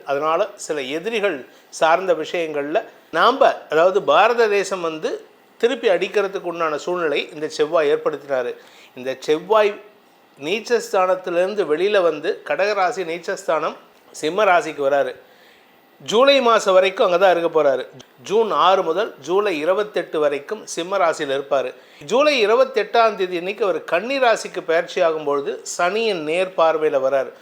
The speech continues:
பொதுவா சனி, ச-, செவ்வாய் சம்பந்தப்பட்டாலே உலக அளவுல பாதிப்புகள் ஏற்படுறதுக்கு வாய்ப்பு இருக்கு. அதனால நம்ம இப்ப இருக்கிற சிச்சுவேஷன் இல்லை, இதை விட ஒர்சனான சிச்சுவேஷன் ஜூலை மாசம் இருபத்தெட்டாம் தேதிக்கு மேல ஆகஸ்ட் மாசம் வரத்துக்கு வாய்ப்பு இருக்கிறதுனால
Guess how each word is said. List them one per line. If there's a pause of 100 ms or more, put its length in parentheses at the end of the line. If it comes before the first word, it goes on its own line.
(340)
பொதுவா
சனி, (140)
ச-,
செவ்வாய்
சம்பந்தப்பட்டாலே (540)
உலக
அளவுல (140)
பாதிப்புகள்
ஏற்படுறதுக்கு
வாய்ப்பு
இருக்கு.
அதனால (360)
நம்ம
இப்ப
இருக்கிற
சிச்சுவேஷன்
இல்லை,
இதை
விட
ஒர்சனான (100)
சிச்சுவேஷன் (340)
ஜூலை
மாசம்
இருபத்தெட்டாம்
தேதிக்கு
மேல
ஆகஸ்ட்
மாசம்
வரத்துக்கு
வாய்ப்பு
இருக்கிறதுனால